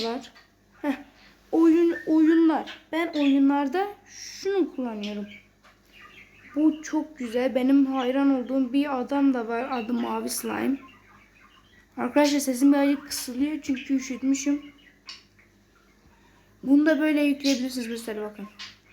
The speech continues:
Cilt yükle ona tıkla, olmazsa bakın buna tıklıyoruz tamam mı? İzin ver, izin vermiyor. Siz bunu yaparsınız.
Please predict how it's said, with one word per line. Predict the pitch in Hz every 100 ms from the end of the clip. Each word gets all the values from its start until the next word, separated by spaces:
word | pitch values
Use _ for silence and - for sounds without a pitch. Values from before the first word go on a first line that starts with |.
| - - - 240
Cilt | 247 285 294
yükle | 285 269 269
ona | 277 262 277
tıkla, | - 294 294 -
olmazsa | 254 262 294 311 - 339 349 - _ _ _ _ -
bakın | 254 277 - -
buna | 262 269 262
tıklıyoruz | - 277 247 -
tamam | 247 254
mı? | 214 208 - _ _ _ _ _ _ _ -
İzin | 277 320 320
ver, | 320
izin | 277 262 240
vermiyor. | 226 220 220
Siz | - 320 294
bunu | 302 302
yaparsınız. | 294 277 285 277 214 233 262